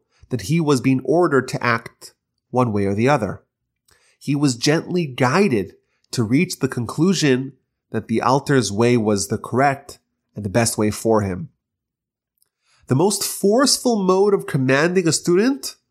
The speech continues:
was for the Alter to tell him, quote, 'This is how things are done in the yeshiva.' The Alter evaluated each of his Talmidim, each one of his students, and decided which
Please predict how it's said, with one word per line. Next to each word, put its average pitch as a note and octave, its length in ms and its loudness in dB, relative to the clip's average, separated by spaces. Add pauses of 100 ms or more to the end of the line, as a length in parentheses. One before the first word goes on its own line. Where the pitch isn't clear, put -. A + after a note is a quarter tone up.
(320)
was C3+ 180 2
for B2+ 80 -2
the A#2 140 2
Alter D3 300 2
to C3 100 -4
tell F3 340 2
him, A#2+ 320 0 (120)
quote, C3+ 560 0 (640)
'This C3+ 360 0
is C3+ 180 0
how A#2 180 2
things A2+ 260 -2
are G#2 60 0
done G2+ 220 0
in G2 80 -4
the F#2+ 100 -2
yeshiva.' F#2+ 520 -6 (1000)
The C#3+ 100 2
Alter A3 300 2
evaluated D#3+ 1000 0
each A#3+ 280 0
of G3+ 80 0
his G3+ 140 2
Talmidim, E3+ 520 0
each C3 140 -6
one D#3 60 0
of B2 60 -2
his A#2 80 0
students, C#3+ 440 0 (200)
and D#3+ 120 0
decided E3+ 600 2 (180)
which B3 460 -2